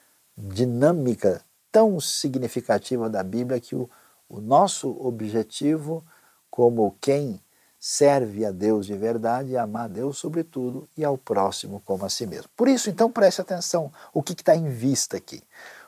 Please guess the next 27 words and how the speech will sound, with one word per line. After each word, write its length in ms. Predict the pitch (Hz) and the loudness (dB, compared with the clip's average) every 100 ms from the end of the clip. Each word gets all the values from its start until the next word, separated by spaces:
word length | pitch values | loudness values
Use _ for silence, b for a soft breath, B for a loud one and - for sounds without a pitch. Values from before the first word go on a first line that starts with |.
| - | -2
Onde 220 | 170 160 | 2 4
é 40 | |
que 120 | 175 156 | 2 0
está 180 | - | 2
o 180 | 156 139 | 2 0
veneno 1080 | 107 98 92 90 135 135 127 135 143 127 107 | -6 -10 -12 0 0 0 0 2 2 0 -4
que 160 | - 190 | -6 -14
causa 600 | - 110 117 110 92 87 b b b | -6 2 4 4 -2 -8 b b b
essa 320 | 117 110 110 | 2 2 2
ruptura, 600 | 107 120 _ 143 147 117 | 0 -2 _ 4 4 4
essa 220 | 101 - | 2 -2
destruição 880 | 98 117 113 - 113 107 - 110 107 | -2 -2 -2 -6 -6 -4 -4 -2 -2
fraternal. 680 | - 98 - 135 175 156 - B B B B B | -2 -4 -4 -6 -6 -12 -14 B B B B B
O 80 | 247 | -8
texto 360 | 247 - 269 208 | 2 2 2 -2
deixa 440 | 127 156 165 117 | 2 4 2 -4
claro 380 | - 101 98 95 | -6 -2 -2 -2
pra 220 | - 120 | -6 -8
gente, 460 | 101 147 220 - 123 | -4 -2 -2 -6 -8
né, 240 | 135 143 - | -8 -8 -10
que 160 | - 127 | -10 -10
Deus 720 | 104 123 127 156 165 113 117 | 0 4 6 4 0 -4 -8
não 640 | 131 120 143 165 196 180 | -6 -4 -2 2 4 4
aceita, 560 | 139 - 127 123 - 117 | 0 0 -4 -8 -10 -10
rejeita 1120 | 107 107 127 151 135 120 120 175 185 - 113 - | -10 0 4 4 2 -2 2 2 0 -4 -8 -4
plenamente 840 | - 135 151 107 85 87 - - - B B B B B B B | 0 2 2 -4 -6 -14 -16 -16 -16 B B B B B B B
os 560 | 147 170 175 - - | 4 6 6 0 -4